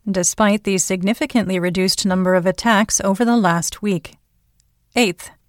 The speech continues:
we maintain that the Russian military within Ukraine is combat ineffective and can only mount effective defensive operations. Ninth,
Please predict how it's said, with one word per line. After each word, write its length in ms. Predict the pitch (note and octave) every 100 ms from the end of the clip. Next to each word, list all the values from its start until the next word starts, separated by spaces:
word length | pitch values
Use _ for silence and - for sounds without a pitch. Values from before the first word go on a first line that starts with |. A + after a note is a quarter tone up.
| _ _ _
we 180 | G3+ B3+
maintain 520 | D4+ D4+ D4+ G#3+ G3 G#3+
that 120 | F#3
the 140 | F#3+
Russian 360 | G3 G#3 G#3 F#3+
military 480 | G3 G#3 G#3 G3 A3+
within 320 | F#3 G3 F#3+
Ukraine 460 | F3+ - F#3+ G3
is 300 | G3+ G3 G3+
combat 480 | - F#3+ A3 A#3+ A3
ineffective 720 | F#3+ F3 - G3+ - F#3+ G#3 - - _ -
and 240 | G#3 A3
can 260 | A3 G#3+ -
only 320 | G#3+ D4 E4+
mount 360 | D#4+ F#3+ A3+ C4+
effective 600 | G3 G3 F#3+ - G#3 A3+ -
defensive 640 | C4+ C4+ F#3 F3+ G3+ A3+
operations. 840 | A3 F#3 F3+ F3+ G3+ - F3 E3 - _ _ _ _ _ _ -
Ninth, 460 | A3+ F3+ F3 -